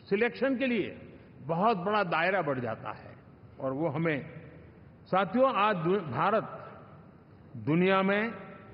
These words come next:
विश्व के लिए एक नया manufacturing hub के रूप में उभर रहा है। और जब हम मैन्युफैक्चरिंग हब कह रहे हैं, तब सिर्फ electronic goods या services की मैं बात नहीं कर रहा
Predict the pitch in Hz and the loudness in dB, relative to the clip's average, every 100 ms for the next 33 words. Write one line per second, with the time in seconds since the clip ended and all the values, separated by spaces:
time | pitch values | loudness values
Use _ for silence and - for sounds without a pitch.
0 | - - - - - - - - - - | -20 -20 -20 -20 -20 -20 -20 -20 -12 -2
1 | 190 - 220 226 247 262 196 180 208 262 | -2 0 0 2 2 2 0 0 2 2
2 | 269 220 147 143 165 196 180 208 240 208 | 0 -4 -4 0 2 2 0 -2 0 0
3 | - 170 175 214 190 185 160 110 98 117 | 0 -2 0 0 0 0 -4 -2 -4 -6
4 | 98 104 98 - - - - - - - | -6 -10 -14 -18 -20 -20 -20 -20 -20 -8
5 | 135 135 151 143 143 135 151 160 165 175 | -2 0 2 2 2 4 2 2 0 2
6 | 156 147 139 143 143 139 170 196 - - | 2 2 0 0 2 2 0 0 -4 -14
7 | - - - - - - 277 285 240 247 | -18 -20 -20 -20 -4 2 4 6 4 4
8 | 262 285 285 165 220 294 262 269 247 208 | 2 2 2 0 2 2 2 2 2 0
9 | 254 226 262 220 226 185 175 165 233 190 | 0 0 -2 0 0 2 0 -2 -6 -8
10 | 131 | -10